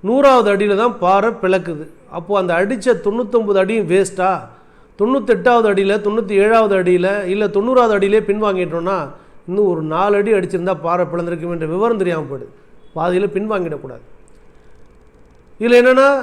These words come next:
இந்த சோடா பாட்டில் உற்சாகம்னு வாங்க. சோடா பாட்டிலை ஓப்பன் பண்ணா குப்புன்னு பொங்கும்,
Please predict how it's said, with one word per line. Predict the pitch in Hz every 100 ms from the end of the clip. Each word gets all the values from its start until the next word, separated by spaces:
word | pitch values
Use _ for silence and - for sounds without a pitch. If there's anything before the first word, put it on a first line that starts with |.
| - - - - -
இந்த | 190 175
சோடா | 247 285 285
பாட்டில் | 226 208 185 160 151 170
உற்சாகம்னு | 196 - 226 202 214 196 156
வாங்க. | 143 127 - - - - - - - -
சோடா | 233 262 240
பாட்டிலை | 208 190 196
ஓப்பன் | 240 233
பண்ணா | 220 240
குப்புன்னு | 180 220 - 262 202
பொங்கும், | 208 190 143